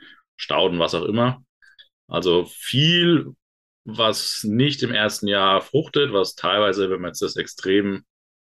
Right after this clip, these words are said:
nehmen, was am längsten braucht, die Obst-, äh, die Nussbäume, was teilweise auch erst irgendwie nach zwanzig, dreißig, vierzig Jahren im Hauptertrag ist oder auch Wertholz. Ähm, das heißt, es ist vom, vom Ernten her schon mal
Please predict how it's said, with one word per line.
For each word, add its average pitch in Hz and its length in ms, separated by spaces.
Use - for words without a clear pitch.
nehmen, 95 200
was 92 120
am 87 120
längsten 90 280
braucht, 87 320
die 85 80
Obst-, - 280
äh, 90 140
die 80 120
Nussbäume, 95 600
was - 160
teilweise 87 340
auch - 140
erst - 200
irgendwie 87 220
nach 78 160
zwanzig, 90 320
dreißig, 87 300
vierzig 78 280
Jahren 92 180
im 78 120
Hauptertrag 90 600
ist 143 300
oder 82 180
auch 71 140
Wertholz. - 640
Ähm, 85 760
das 85 140
heißt, 104 220
es 110 80
ist 110 180
vom, 101 300
vom 101 160
Ernten 139 400
her 147 160
schon 127 220
mal 117 600